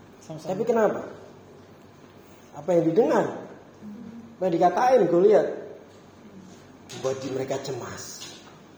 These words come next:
Speaker 2: Apa yang dikatakan membuat mereka memilih kecemasan. Apa yang dikatakan membuat mereka nggak memilih untuk cita-cita. Dan Amsal katakan, begitu kamu cemas,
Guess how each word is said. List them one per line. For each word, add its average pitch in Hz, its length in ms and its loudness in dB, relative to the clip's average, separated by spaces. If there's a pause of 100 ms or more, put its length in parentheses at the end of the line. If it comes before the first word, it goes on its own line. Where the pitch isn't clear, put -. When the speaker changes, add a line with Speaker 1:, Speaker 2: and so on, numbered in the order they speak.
(240)
Speaker 2:
Apa 185 320 4
yang 170 160 6
dikatakan 160 640 2
membuat 165 400 4
mereka 196 240 4
memilih 165 560 4 (240)
kecemasan. 147 480 -4 (1400)
Apa 165 320 4
yang 160 240 6
dikatakan 165 960 2
membuat 151 640 -4
mereka 160 320 0
nggak 139 240 -4
memilih 165 480 0
untuk 147 560 -8 (400)
cita-cita. 139 640 -8 (240)
Dan - 280 -4
Amsal 180 400 -6
katakan, 202 400 -4
begitu 139 320 -6
kamu 131 320 -6
cemas, 135 360 -6